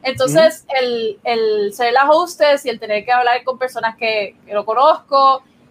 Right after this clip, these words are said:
Speaker 1: y, y tener ese tipo de interacciones, pues, me ha hecho salirme de mi zona de confort. Y ahora estoy en el punto de que, mira, decidí lanzarme a crear mi propio podcast en el que, digo, las dos personas que, con las que he hablado hasta ahora son personas que ya conozco desde antes,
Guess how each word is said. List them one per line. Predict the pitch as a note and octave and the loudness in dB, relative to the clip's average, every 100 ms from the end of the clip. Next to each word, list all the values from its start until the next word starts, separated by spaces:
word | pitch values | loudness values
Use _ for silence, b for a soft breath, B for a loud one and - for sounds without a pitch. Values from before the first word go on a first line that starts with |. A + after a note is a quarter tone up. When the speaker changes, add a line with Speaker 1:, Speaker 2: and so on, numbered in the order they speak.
| - | -10
Speaker 1:
y, | A3+ G#3+ G#3+ G#3 | -6 -4 -4 -4
y | A3 | -4
tener | A#3+ A3 G#3 | -2 -2 -2
ese | A#3+ | -4
tipo | C4 C4+ | -6 -6
de | C4+ | -2
interacciones, | C#4+ C#4+ - F4+ F#4 E4 - _ _ - | 0 0 0 2 2 0 -6 _ _ -2
pues, | A#3+ A3+ - | 0 0 -4
me | A3+ | -2
ha | A3 G#3+ | 0 0
hecho | A#3+ - E4+ E4 | -2 0 2 2
salirme | D#4+ A#3+ A3 A3 B3+ | 2 0 0 0 0
de | |
mi | C#4+ | 0
zona | C#4 A#3+ | 0 0
de | B3 | 0
confort. | D#4 - A#3 G3+ G3+ _ | -2 0 0 0 -4 _
Y | A3 | 0
ahora | G3 G3+ C#4 F#4+ | 2 4 6 4
estoy | F4 A#3+ | 2 -4
en | A3 | -6
el | A3+ | -8
punto | A#3 C#4 D#4 G4 | -8 -8 2 4
de | D#4 B3+ | 4 2
que, | A3+ | -4
mira, | G#3 G#3+ - D#4 | -4 0 0 -2
decidí | A3+ A3 G#3 G3 | -6 -6 -4 -2
lanzarme | G3+ G3+ B3+ D#4 F4+ E4 - _ _ - | -2 -2 -2 0 0 -2 -6 _ _ -6
a | A3 | -4
crear | G#3+ A3+ G#3 | 0 2 2
mi | A3 | 2
propio | A#3 B3+ C4+ | 0 0 2
podcast | D4+ - - D#4+ D#4+ - | 2 2 2 2 2 -2
en | - A#3+ | -4 -2
el | A#3 A3+ | -2 -4
que, | - A3 G#3 G3+ - | -2 0 0 -4 -4
digo, | C#4 D#4+ | 2 4
las | C4+ | 2
dos | A#3+ | 0
personas | - C4+ C#4+ C#4+ D4 | -2 -4 -2 -2 -2
que, | C#4 B3+ | -4 -2
con | B3+ | 0
las | B3 B3 | -2 0
que | B3 | 2
he | |
hablado | A3+ A#3+ B3 | 2 4 4
hasta | B3+ C#4 | 4 2
ahora | C4 D#4 | 4 2
son | E4 B3+ | 0 -6
personas | A3+ G#3+ G#3 | -8 -6 -6
que | A3+ | -6
ya | G#3+ G#3 | -4 -2
conozco | A3+ A3 - - A#3 | -4 -6 -8 -4 -2
desde | A3+ G#3+ | 0 0
antes, | A#3+ F4+ G4+ B3 B3+ | 0 0 -2 -4 -4